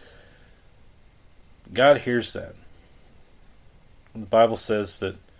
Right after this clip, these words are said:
man looks at the outward appearance, but the Lord looks upon the heart. And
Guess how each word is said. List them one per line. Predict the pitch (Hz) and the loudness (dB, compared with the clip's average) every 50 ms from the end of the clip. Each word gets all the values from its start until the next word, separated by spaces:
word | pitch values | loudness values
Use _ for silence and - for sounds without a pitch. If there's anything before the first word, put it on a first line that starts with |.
| - - - - - - - - - - - - - - - - - - - - | -20 -20 -20 -20 -20 -20 -20 -20 -20 -20 -20 -20 -20 -20 -20 -20 -20 -20 -16 -8
man | 110 113 113 117 113 | -2 0 0 0 0
looks | 107 104 - - | 0 -2 -6 -8
at | 107 - | -10 -6
the | 101 101 | -4 -2
outward | 101 104 101 101 98 | -2 -2 -2 -4 -8
appearance, | 90 - - 113 107 95 95 - | -8 -8 -6 -4 -4 -4 -4 -8
but | - - 90 | -12 -14 -12
the | 92 | -10
Lord | 95 98 104 104 104 98 95 | -8 -6 -4 -4 -4 -4 -4
looks | 95 95 - - - | -6 -8 -8 -10 -12
upon | - - 95 92 | -10 -10 -10 -10
the | 92 | -10
heart. | - - 90 87 - - - - - - - - - - - - - - - - - - - _ - - - - | -12 -10 -10 -10 -12 -14 -18 -20 -20 -20 -20 -20 -20 -20 -20 -20 -20 -20 -20 -20 -20 -20 -20 _ -20 -20 -20 -20
And | - 92 92 92 92 90 92 - | -20 -18 -16 -16 -16 -16 -18 -18